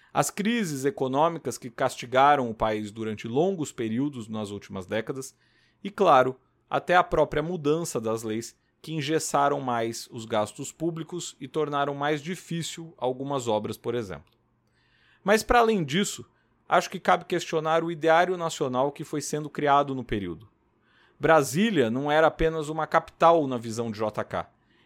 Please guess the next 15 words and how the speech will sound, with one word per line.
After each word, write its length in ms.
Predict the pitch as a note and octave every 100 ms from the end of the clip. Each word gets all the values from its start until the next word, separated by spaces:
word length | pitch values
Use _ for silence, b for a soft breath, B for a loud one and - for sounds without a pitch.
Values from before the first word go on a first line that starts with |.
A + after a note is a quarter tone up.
| -
era 160 | D3
um 60 | E3
marco 380 | D#3+ D3+ C#3+ D3
palpável 1000 | - D#3+ D#3 - D#3 E3 D#3 E3+ F3 -
de 120 | B2
uma 160 | D3 D3
ideia 400 | C#3 C3+ C#3+ D3
de 140 | C#3
desenvolvimento. 1080 | C#3 C3 D3+ C3+ D3 C#3+ C#3 G#2+ G2 - - _ _ _ b b b -
Era 180 | D#3 D#3+
a 40 |
própria 480 | - F#3+ G3 F#3+ D3
representação 800 | D3 - D3 C#3 C3+ C3 - D#3+
do 80 | D3
futuro 640 | - D3+ - G3+ F#3 A2